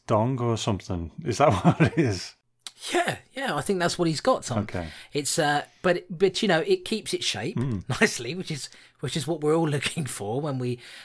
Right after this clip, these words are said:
Speaker 2: have sex, 'cause the, the, when you go limp, it's no fun.
Speaker 1: No.
Speaker 2: Uh, he doesn't, he doesn't have that, he doesn't have that problem, Tom. I'm getting head, I'm getting so excited about telling you about his cock that, uh, I'm,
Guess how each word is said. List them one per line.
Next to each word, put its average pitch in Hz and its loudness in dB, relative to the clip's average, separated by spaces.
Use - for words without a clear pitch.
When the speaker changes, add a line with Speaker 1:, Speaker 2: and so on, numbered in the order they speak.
Speaker 2:
have 156 0
sex, - -6
'cause 147 -4
the, 156 -6
the, - -2
when 240 4
you 247 4
go 202 6
limp, 131 0
it's - -2
no 131 0
fun. - -12
Speaker 1:
No. 107 -4
Speaker 2:
Uh, 131 2
he 220 4
doesn't, 214 4
he 214 4
doesn't 220 2
have 220 -2
that, 127 -2
he 214 6
doesn't 214 0
have 240 2
that - -4
problem, 107 -12
Tom. 165 -6
I'm 165 -4
getting 160 2
head, 220 2
I'm 214 -2
getting 208 2
so 269 4
excited 240 2
about 143 0
telling 190 0
you 156 -2
about 147 0
his 123 -6
cock - 0
that, - -2
uh, 156 4
I'm, 160 -2